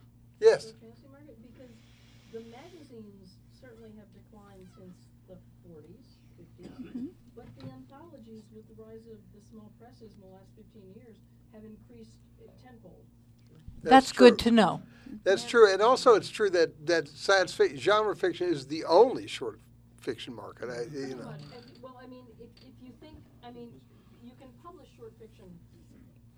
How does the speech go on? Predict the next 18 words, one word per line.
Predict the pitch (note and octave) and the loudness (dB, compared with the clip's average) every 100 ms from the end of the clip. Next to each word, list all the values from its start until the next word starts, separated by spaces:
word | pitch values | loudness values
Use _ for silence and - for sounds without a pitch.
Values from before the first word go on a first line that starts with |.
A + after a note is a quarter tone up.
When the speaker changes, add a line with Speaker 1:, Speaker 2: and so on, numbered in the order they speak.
| - | -20
Speaker 2:
if | A3 | -20
you | A3+ | -20
don't | A3 | -20
wanna | G#3+ G3+ | -20 -20
make | G3+ F#3+ | -20 -20
any | F#3 | -18
Speaker 4:
Except | G3 | -18
Speaker 2:
money | F3+ | -18
Speaker 4:
for | F#3 | -20
the | D3 D3+ | -20 -20
New | C#3+ D3 | -20 -20
Yorker. | E3 A3 - | -20 -20 -20
Speaker 2:
anywhere. | F#3+ F3+ - - - - - - - - | -20 -20 -20 -20 -20 -20 -20 -20 -20 -20
Um, | G#3+ G3+ - - - | -20 -20 -20 -20 -20
if | A3 | -20
you | A#3 A3 | -20 -20
wanna | A#3 | -20
make | A3 G#3+ | -20 -20